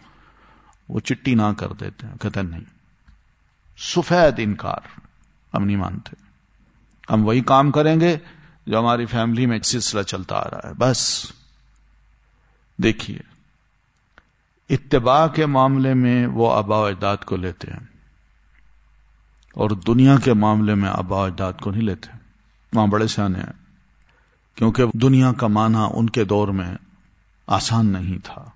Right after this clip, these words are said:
اور آج کے دور میں بڑا آسان ہے۔ جھوٹ، فراڈ، دھوکہ،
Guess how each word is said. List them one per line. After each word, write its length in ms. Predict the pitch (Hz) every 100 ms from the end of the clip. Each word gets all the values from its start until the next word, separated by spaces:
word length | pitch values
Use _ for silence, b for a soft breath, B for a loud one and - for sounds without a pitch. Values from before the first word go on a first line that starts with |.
| _ _ _ _ _ _ _ _ _ _ _
اور 220 | - 110 101 98 - 107 _ -
آج 320 | 131 139 131
کے 100 | 120
دور 220 | 101 101
میں 180 | 95 98
بڑا 300 | 98 98 90
آسان 340 | 90 - 90 87
ہے۔ 180 | - - _ _ _ _ _ _ _ _ _ _ _ _ _ -
جھوٹ، 400 | 107 110 101 - - _
فراڈ، 540 | - 104 104 101 107 - -
دھوکہ، 520 | - 101 107 113